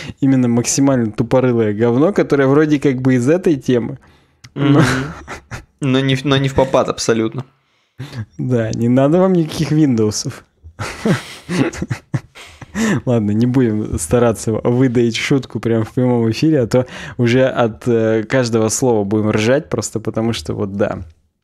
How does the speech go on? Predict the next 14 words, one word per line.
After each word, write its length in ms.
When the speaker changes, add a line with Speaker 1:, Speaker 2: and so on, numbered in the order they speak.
Speaker 1:
Короче 320
говоря, 220
smarttape 480
точка 360
ру — 120
это 180
то, 280
над 260
чем 280
вам 160
никогда 400
не 100
придется 480
ржать. 420